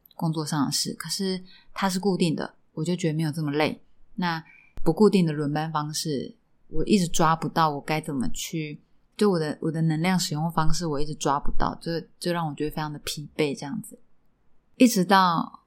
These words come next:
我跟我另外一个就是别的店来支援的同事聊天，因为他有一天他就问我，他，我喜欢怎么排休，我就跟他说，“诶，我每次休假的时候觉得好累哦，我都在睡觉。”然后他就说：“他也是啊，他，因为他也是配合别人，然后。”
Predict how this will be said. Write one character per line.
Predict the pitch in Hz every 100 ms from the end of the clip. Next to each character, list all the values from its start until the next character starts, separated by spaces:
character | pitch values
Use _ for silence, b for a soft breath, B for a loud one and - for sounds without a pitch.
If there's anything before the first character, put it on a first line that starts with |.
| _
我 | 160 160
跟 | 180 185
我 | 165
另 | 151 180
外 | 175 175 156
一 |
个 | - 143 - -
就 | 175
是 | 170 160
别 | - 143
的 | 143
店 | 147 160
来 | 151 143
支 | - 156
援 | 156
的 | 143
同 | 139 143 147
事 | - 165
聊 | 147 139 135
天， | - 151
因 | 160
为 |
他 | 165 175
有 |
一 | 147
天 | 160
他 | 160 165
就 | 160
问 | 165 196 165
我， | 131
他， | - - _
我 | - 170
喜 | - 143
欢 | 151 160
怎 | 156
么 | - -
排 | - 160
休， | - - - 160 - - - - -
我 | 185
就 |
跟 | 226
他 | 226 226
说 | 214 202
，“诶， | 233
我 | 226
每 | 156
次 | 175
休 | 185 180
假 | 180
的 | 170
时 | 160
候 | 165
觉 | 160
得 |
好 | 147 151
累 | 135 147 143
哦， |
我 | 127
都 | 143
在 | 151
睡 | 147 - 127
觉。” | - - - -
然 | 143
后 |
他 | 175
就 | 170
说： | 165 147
“他 | - 156
也 | 123
是 | - - -
啊， | 151 131 - B B -
他， | 202
因 | - 233
为 |
他 | 220 196
也 | 143
是 | - 160
配 | 147 180 151
合 | 147
别 | - - -
人， | - -
然 | 139
后。” | 139 151 143